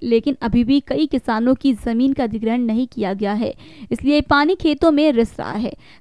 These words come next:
गलत सर्वे के चलते जलस्तर बढ़ने से कई खेत जलमग्न हो गए हैं। किसानों को उचित मुआवजा दिया जाए। मीटर के ठीक नीचे होने के कारण जलमग्न क्षेत्र में पानी का स्तर दो सौ चवालीस दशमलव पाँच शून्य मीटर था। कुछ साल पहले पानी के भीतर चले गए हैं।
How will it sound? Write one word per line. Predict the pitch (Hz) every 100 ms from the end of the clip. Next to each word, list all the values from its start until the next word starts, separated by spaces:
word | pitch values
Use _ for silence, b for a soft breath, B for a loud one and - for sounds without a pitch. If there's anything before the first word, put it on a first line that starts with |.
| 240
गलत | 269 285
सर्वे | - 302 285 339
के | 359
चलते | 320 320 294 349
जलस्तर | 269 254 254 - 277
बढ़ने | 226 226 247
से | 254 277 277
कई | - 294 311
खेत | - 262
जलमग्न | 214 226 226 226 254
हो | 269 240
गए | 214 208
हैं। | 233 220 - b b
किसानों | 285 - 294 349
को | 349
उचित | 302 - -
मुआवजा | 285 277 262 294
दिया | 214 214 202
जाए। | 214 190 -
मीटर | 220 214 254
के | 269 -
ठीक | - 277 -
नीचे | 240 233 262
होने | 220 220 233
के | 240 240
कारण | - 220 240 208 B B -
जलमग्न | 254 285 285 320 359
क्षेत्र | - 294 277 285
में | 302
पानी | - 240 262
का | 277 254
स्तर | 226 - 214
दो | 226 233
सौ | -
चवालीस | - 220 214 240 247 -
दशमलव | 208 - 247 226 190 B B B
पाँच | 285 320
शून्य | 302 302 294 311
मीटर | 247 214 202 -
था। | 226 - - b b
कुछ | 277
साल | - 285 285
पहले | 294 302 359
पानी | 311 269 277
के | 277 262
भीतर | 247 226 262
चले | 262 226 240 254
गए | 214 220
हैं। | 233